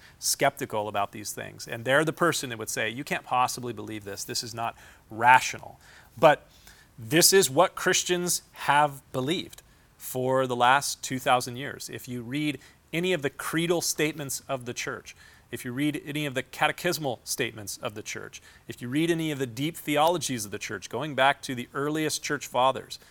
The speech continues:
this is what Christians have believed. This is what Christians teach. A-, and you may say,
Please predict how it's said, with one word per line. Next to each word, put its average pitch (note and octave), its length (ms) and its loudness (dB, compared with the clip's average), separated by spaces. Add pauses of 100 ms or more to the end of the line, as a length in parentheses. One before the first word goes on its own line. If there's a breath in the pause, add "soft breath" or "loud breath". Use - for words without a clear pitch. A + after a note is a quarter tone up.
(280 loud breath)
this C3 320 2
is C#3 100 -2
what D3 200 -2
Christians C#3+ 460 -6
have B2+ 180 -2
believed. B2+ 480 -6 (260 soft breath)
This A#2+ 320 0
is C#3 100 -4
what C#3 160 -4
Christians A#2+ 480 -6
teach. - 420 -12 (540 soft breath)
A-, A#2+ 40 0
and C3 220 -2
you C3 60 -4
may C3+ 60 -2
say, A#2+ 260 0